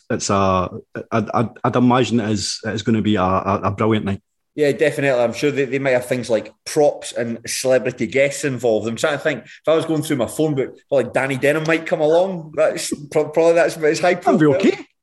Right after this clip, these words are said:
Speaker 1: That'd be all right.
Speaker 2: That'd be all right, but it's like, I mean, he's not exactly, he's not exactly Rod Stewart,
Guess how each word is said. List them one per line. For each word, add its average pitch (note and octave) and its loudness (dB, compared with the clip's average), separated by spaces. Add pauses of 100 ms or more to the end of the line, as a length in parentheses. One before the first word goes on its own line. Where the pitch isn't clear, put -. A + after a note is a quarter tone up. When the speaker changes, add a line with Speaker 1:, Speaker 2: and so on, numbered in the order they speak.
Speaker 1:
That'd - 2
be A#2 0
all - 4
right. F#4 2 (280)
Speaker 2:
That'd E4+ 0
be B3 0
all F#3+ 6
right, C4+ 0
but B3 0
it's A#3+ -6
like, A#3 0
I A3 -8
mean, A3+ -4
he's A3 -2
not B3+ 2
exactly, E3 0
he's B2+ -6
not G#3+ -2
exactly F3+ 2
Rod B2+ 0
Stewart, - -2